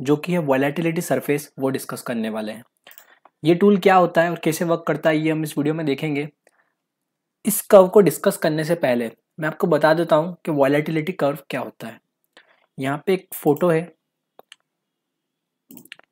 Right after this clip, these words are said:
इस टाइप का कुछ volatility कर्व होता है, जहाँ पे आपको पता होगा कि जो ए-, at the money strike prices होती है,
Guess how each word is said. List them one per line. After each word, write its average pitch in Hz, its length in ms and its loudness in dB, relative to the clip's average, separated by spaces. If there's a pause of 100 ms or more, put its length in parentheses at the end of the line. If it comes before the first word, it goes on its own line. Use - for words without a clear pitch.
(480)
इस 220 200 -2
टाइप 175 220 2
का 190 60 2
कुछ 185 220 0
volatility 151 640 2
कर्व 160 180 6
होता 151 240 0
है, 143 180 -6 (500)
जहाँ 143 380 -4
पे 147 260 0 (380)
आपको 156 240 -2
पता 165 220 4
होगा 151 360 0 (120)
कि 151 100 0
जो 170 120 -2 (100)
ए-, 196 160 -4 (180)
at 151 80 8
the 160 140 2
money 175 240 2
strike 151 340 -2
prices 160 200 2
होती 143 320 0
है, 147 80 -6